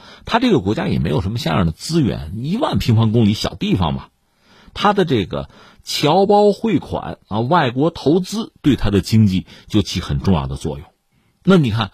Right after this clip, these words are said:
那对国内的这个稳定依赖程度就很高。你只要稳定，你发展，这钱就能来。如果你乱作一团，打仗，那钱就不来就走了，那经济状况就很糟。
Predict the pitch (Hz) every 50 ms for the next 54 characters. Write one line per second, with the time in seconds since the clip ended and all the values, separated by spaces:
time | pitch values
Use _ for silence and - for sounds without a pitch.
0 | _ _ - 156 139 127 127 - - 104 110 123 127 117 101 87 87 85 78 -
1 | 85 76 78 85 101 107 107 92 78 73 76 92 156 175 - - - 123 143 147
2 | 127 104 85 - - 80 82 85 85 76 69 - - - - - 76 85 131 175
3 | 175 160 165 175 165 127 113 98 98 110 127 - - 131 131 - - 147 147 139
4 | 123 - - _ _ - 123 - - - 98 117 110 92 80 87 107 113 92 78
5 | 95 113 - - - _ - 160 190 202 214 185 151 127 113 _ _ 156 180 208
6 | 202 175 156 165 160 160 156 139 - - 110 131 156 - 87 - - 190 214 -
7 | _ _ _ _ _ _ _ _ _ _ _ 277 240 - - - 160 214 214 -
8 | 175 135 151 185 214 190 - 87 58 - 69 71 - - - - - 101 - -
9 | 117 113 101 95 - 98 82 78 87 80 87 - - - - - - - 95 71
10 | - - - 139 143 180 -